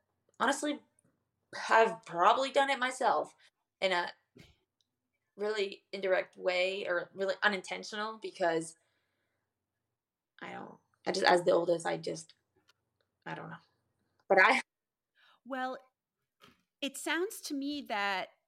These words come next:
Speaker 2: she was, whether it was consciously or subconsciously, she was forcing you guys to compete with each other.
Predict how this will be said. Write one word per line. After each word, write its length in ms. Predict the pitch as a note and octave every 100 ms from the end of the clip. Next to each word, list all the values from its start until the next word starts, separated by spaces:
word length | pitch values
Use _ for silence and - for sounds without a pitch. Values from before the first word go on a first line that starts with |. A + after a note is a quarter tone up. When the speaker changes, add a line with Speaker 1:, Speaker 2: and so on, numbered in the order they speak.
| -
Speaker 2:
she 480 | - - - C4+ B3
was, 520 | B3 A#3 A3 G3+ G#3
whether 460 | A3 G#3+ G#3 G3+ F3+
it 100 | -
was 880 | F#3 F3+ F3+ F3 F3+ - - - -
consciously 600 | - A#3+ A#3+ A#3+ - A3+
or 80 | F#3
subconsciously, 1120 | - A#3+ A#3+ - E3+ E3+ F3+ - F3 F3 E3 -
she 180 | -
was 200 | C#4 C#4
forcing 480 | - - C#4+ D#4+ B4+ A#4
you 60 | D4
guys 240 | C4+ A#3+
to 80 | -
compete 560 | - F3+ - - C#4+
with 160 | F#3+ C#3
each 260 | C#3 - -
other. 500 | - - - -